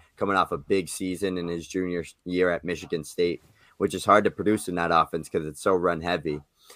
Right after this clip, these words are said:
And he had an eight hundred plus yard season as a true freshman at eighteen years old. He checks so many good metrics. He's a really great player, speedy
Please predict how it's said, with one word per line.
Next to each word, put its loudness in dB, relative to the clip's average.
And 0
he 0
had 6
an 2
eight 6
hundred 2
plus 0
yard 0
season -6
as -8
a -8
true -2
freshman -2
at -8
eighteen -4
years -4
old. 0
He -4
checks 0
so 0
many 0
good 2
metrics. -4
He's -12
a 0
really 4
great 0
player, -2
speedy -8